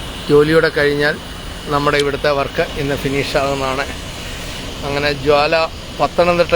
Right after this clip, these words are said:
ജില്ലയിൽ നിന്നും കോട്ടയം ജില്ലയിൽ, അങ്ങനെ പല ജില്ലകളിലോട്ടും ജ്വാല മുമ്പേറാൻ പോവുകയാണ്. അതിന് നിങ്ങളുടെ എല്ലാ സപ്പോർട്ടുകളും നിങ്ങളുടെ എല്ലാ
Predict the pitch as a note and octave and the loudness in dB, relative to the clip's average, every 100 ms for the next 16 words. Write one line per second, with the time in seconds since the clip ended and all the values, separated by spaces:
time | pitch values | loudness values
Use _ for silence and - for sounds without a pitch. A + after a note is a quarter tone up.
0 | D#3 D#3+ D#3+ E3 E3 D#3+ D#3 D3+ D3+ D3+ | 0 2 2 2 2 0 0 0 2 2
1 | F3 E3+ E3 D3+ D3 D3+ D#3 D3+ D#3+ - | 4 0 0 -2 0 4 4 4 -4 -8
2 | - - - - - - - - - - | -10 -10 -10 -8 -10 -10 -10 -10 -10 -8
3 | C#3+ D3 D3+ - D3+ E3+ D#3+ D#3+ D#3+ D#3+ | -2 0 2 2 2 2 0 0 0 2
4 | E3 E3 D#3+ D3+ D3+ C#3 C#3+ C#3 D3+ C#3+ | 2 4 4 4 0 0 2 2 2 0
5 | - - - - - - - - - - | -2 -10 -10 -10 -10 -10 -10 -8 -8 -8
6 | - - - - C#3+ C#3+ D3 D#3 E3 E3+ | -8 -10 -8 -6 -2 -2 0 2 2 2
7 | E3 D3+ D3+ D3 C#3+ C#3 C#3 D#3 - - | 0 2 2 2 0 0 0 -4 -6 -10
8 | - - - - - - - - - D3 | -10 -10 -10 -10 -8 -8 -8 -8 -2 0
9 | D3+ D3+ D#3 D#3+ D#3+ D#3 F3 F3+ - D3+ | 2 0 2 2 2 0 0 -2 0 -4
10 | - D#3 - D3+ D3+ D3 - - - - | 0 0 2 0 0 0 -6 -10 -10 -10
11 | - - - - - - - C#3+ D3+ D#3 | -8 -8 -8 -8 -8 -8 -6 -2 0 2
12 | D#3 D#3+ E3+ F3 | 0 -2 -2 0